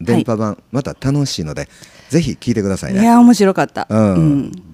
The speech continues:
Speaker 2: もうね、
Speaker 1: ぐいぐい来ま-
Speaker 2: ぐいぐい来ちゃったね。
Speaker 1: ぐいぐい来ます。
Speaker 2: はい。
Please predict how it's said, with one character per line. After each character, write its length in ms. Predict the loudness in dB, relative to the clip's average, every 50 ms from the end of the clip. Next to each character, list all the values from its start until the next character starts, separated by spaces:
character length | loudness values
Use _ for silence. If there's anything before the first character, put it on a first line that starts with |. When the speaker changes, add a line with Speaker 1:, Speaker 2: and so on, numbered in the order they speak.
| -20 _ _ _ -14
Speaker 2:
も 220 | -12 -8 -2 0
う 60 | 2 4
ね、 140 | 2 2
Speaker 1:
ぐ 140 | 2 2 2
い 100 | 2 0
ぐ 60 | -2
い 60 | -2 0
来 60 | 0
ま- 80 | 2 2
Speaker 2:
ぐ 20 |
い 140 | 2 2 2
ぐ 100 | 2 2
い 80 | 0 0
来 80 | -2
ち 80 | -4 -4
ゃ 40 | -4
っ 80 | -4
た 120 | -4 -6 -4
ね。 60 | -2
Speaker 1:
ぐ 80 | -2
い 60 | -2 -2
ぐ 120 | -2 -4
い 60 | -4
来 100 | -4 -6
ま 100 | -8 -6
す。 80 | -4 -2
Speaker 2:
は 220 | -2 -2 -4 -6
い。 180 | -8 -12 -16